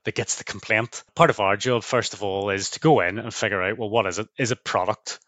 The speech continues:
or is it workmanship? If it, if it is one of those two things, or was it a pre-existing condition, et cetera?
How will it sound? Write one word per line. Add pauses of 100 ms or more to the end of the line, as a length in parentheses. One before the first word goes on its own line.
(120)
or
is
it
workmanship?
If
it,
if
it
is
one
of
those
two
things,
or
was
it
a
pre-existing
condition,
et
cetera?